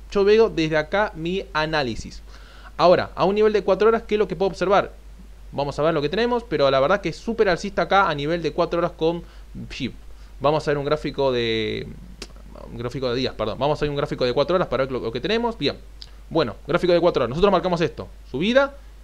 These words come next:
y opción a la, de compra a la, a la media. Esto fue lo que marcamos y de hecho lo tocó más o menos prácticamente por acá.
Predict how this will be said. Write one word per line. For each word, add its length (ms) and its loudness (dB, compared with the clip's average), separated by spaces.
y 300 0
opción 320 2
a 40 4
la, 200 4
de 80 2
compra 260 4
a 20 8
la, 120 6
a 180 0
la 80 4
media. 320 -2
Esto 240 0
fue 100 0
lo 80 4
que 80 -2
marcamos 440 2
y 20 -4
de 80 2
hecho 160 -2
lo 140 -2
tocó 240 -2
más 180 -4
o 20 -4
menos 140 -2
prácticamente 420 -2
por 120 0
acá. 280 2